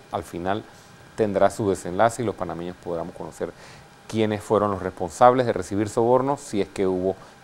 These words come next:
tales sobornos. Así que vamos a dejarlo hasta allí, vamos a ver cómo se desarrolla esta información, eh, mañana y si se da a revelar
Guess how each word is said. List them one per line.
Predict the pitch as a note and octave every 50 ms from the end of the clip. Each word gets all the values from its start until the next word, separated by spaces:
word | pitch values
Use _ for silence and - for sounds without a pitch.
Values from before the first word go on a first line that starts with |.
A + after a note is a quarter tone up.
| -
tales | - F#2+ F2 F2+ F2+ -
sobornos. | - - E2+ D#2 D2+ D2+ D2 D2 C#2+ C#2 C#2+ - - - - - - -
Así | F#2+ F#2+ - A2 G2
que | - - B2 B2+ B2+ - - - - - - - - - - - - - - -
vamos | - A#2 C3 C3+ B2
a | A#2
dejarlo | A2 A2 A#2 B2+ B2+
hasta | B2 - -
allí, | G2+ F#2+ G2+ C3 D3+ F3+ F#3 - - - - - -
vamos | - A2 A2+ B2+ B2 A#2
a | A2+
ver | A2 A2
cómo | - C3 B2+ B2
se | A#2+ - B2+
desarrolla | G#2+ G2+ F#2+ G#2+ G2 F#2+ A2+ A#2+ B2 A#2+
esta | A#2+ A#2+ - B2
información, | A2+ G#2 A#2 G#2 G2+ G2 - - C#3+ D3 F3 F#3+ F3+ - - - - - - - - - - -
eh, | - G#2 G2+ G2 F#2+ F#2 F2+ F#2 F#2 G2
mañana | G#2 G#2+ G#2 G#2 A2 A#2+ C3+ D3 D3+ E3 F3+ G3 - - - -
y | C#3 C3 D3+ F3 E3+ - - - -
si | - - - A2+
se | - - G#2+
da | G2+ G#2+
a | A2+
revelar | A#2+ B2 A2+ G#2 G2+ G2+ G#2 G#2 G#2+ G#2